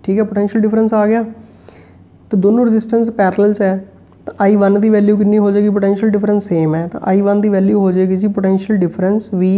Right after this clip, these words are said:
ਏ ਬੀ divided by ਜਿੰਨਾ ਰੈਜ਼ਿਸਟੈਂਸ ਹੈ ਫੋਰ ਓਮ, ਠੀਕ ਹੈ। ਤਾਂ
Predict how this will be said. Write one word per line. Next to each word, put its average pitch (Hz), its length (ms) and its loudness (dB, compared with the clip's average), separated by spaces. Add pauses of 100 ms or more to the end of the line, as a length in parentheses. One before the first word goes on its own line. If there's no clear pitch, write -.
ਏ 180 180 0
ਬੀ 202 220 0 (600)
divided 185 380 2
by 202 140 2
ਜਿੰਨਾ 185 260 0
ਰੈਜ਼ਿਸਟੈਂਸ 175 540 -4
ਹੈ 180 160 -6 (120)
ਫੋਰ 165 260 -2
ਓਮ, 180 300 -4 (760)
ਠੀਕ 196 180 -4
ਹੈ। 208 140 -2 (380)
ਤਾਂ 190 80 -4